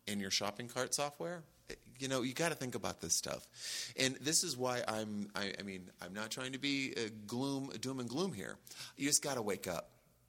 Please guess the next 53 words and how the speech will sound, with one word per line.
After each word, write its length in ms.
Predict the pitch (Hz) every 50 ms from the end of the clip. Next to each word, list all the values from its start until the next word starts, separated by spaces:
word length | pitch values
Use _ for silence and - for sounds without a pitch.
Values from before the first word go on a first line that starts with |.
| _ -
This 160 | - 123 -
takes 280 | - 139 135 127 - -
more 140 | 131 120 117
time 320 | - - 113 107 107 104
than 100 | 98 92
you 80 | 92 90
think. 400 | - - - 62 - - - - - - - - - - - - _ -
And 400 | 104 101 101 101 98 98 98 - -
what 220 | 98 101 104 - - -
I 180 | 120 143 175
want 320 | 175 127 104 98 95 - 101
you 60 | 90
to 80 | 90
do 260 | 85 85 92 87 87 -
is 180 | 92 92 - -
I 160 | - 107 120 135
want 260 | 139 131 120 - -
you 60 | 110
to 80 | 101 92
go 200 | 104 98 95 92
into 200 | 85 - - 87
October 580 | 87 - - - 196 208 190 127 95 90 90 - - - - - -
with 140 | - 104 104 - -
everything 400 | 123 127 143 170 165 165 147 123
approved, 560 | 107 - - - - 143 104 92 90 - - -
and 120 | 104 104
all 160 | - 101 110 120
you 80 | 123
have 80 | 127 123
to 80 | 123 107
do 300 | 104 131 135 120 95 - -
is 120 | - -
figure 300 | - - 107 101 104 95
out 100 | 92 87
how 160 | - - 104
you're 140 | 104 104 101
going 180 | 98 101 98 92
to 80 | 87
roll 160 | 85 90 90
out 80 | 90 - -
your 80 | 85 82
strategy. 560 | - - 90 87 87 80 78 67 65 57 - - - - - - - - -
You 80 | - 90
have 220 | 92 92 87 85
your 80 | 85 85
budget, 480 | - - 120 123 127 123 131 120 82 78
you 160 | 95 98 92
have 240 | 90 90 87 82 85
your 80 | 87 87
team, 540 | - - - 143 139 135 131 131 127 123
you 100 | 110 101
have 220 | 98 95 90 90 - -
everything. 420 | - 113 104 104 95 98 - -